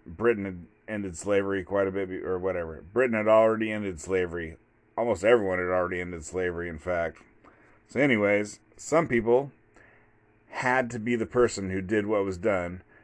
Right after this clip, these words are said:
and other people just happened to be there. And so that's George Washington and Abraham Lincoln. I will say, I think Abraham Lincoln had Marfan's, which is, you know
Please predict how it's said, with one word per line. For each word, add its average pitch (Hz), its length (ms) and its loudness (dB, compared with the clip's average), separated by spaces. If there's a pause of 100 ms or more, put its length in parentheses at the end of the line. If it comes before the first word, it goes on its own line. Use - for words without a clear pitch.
(140)
and 143 120 -4
other 147 200 8
people 113 300 6
just 107 220 -2
happened 107 320 4
to 98 60 -4
be 92 180 -2
there. 80 440 -4
And 78 140 -14
so 87 180 -4
that's 90 300 -2
George 104 380 0
Washington 120 720 2
and 82 120 -10
Abraham 95 500 -4
Lincoln. 78 400 -8 (2250)
I 127 60 -6
will 113 140 2
say, 87 340 -2 (140)
I 117 100 -10
think 135 120 -6
Abraham 117 460 2
Lincoln 117 240 -2
had 90 180 2
Marfan's, 127 960 -4 (420)
which 87 240 -12
is, 90 120 -12 (120)
you 104 60 -10
know 85 280 -6